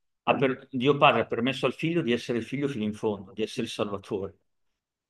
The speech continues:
Non salvandolo dalla croce, permettendogli di essere fino in fondo quello che poteva essere. E, e non gliel'ha tolto, se lo faceva morire, avesse fatto per conto suo,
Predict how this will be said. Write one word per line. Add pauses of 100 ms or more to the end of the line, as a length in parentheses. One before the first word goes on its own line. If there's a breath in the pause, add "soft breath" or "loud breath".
(760)
Non
salvandolo
dalla
croce,
permettendogli
di
essere
fino
in
fondo
quello
che
poteva
essere. (3000)
E,
e
non
gliel'ha
tolto,
se
lo
faceva
morire,
avesse
fatto (160)
per
conto
suo,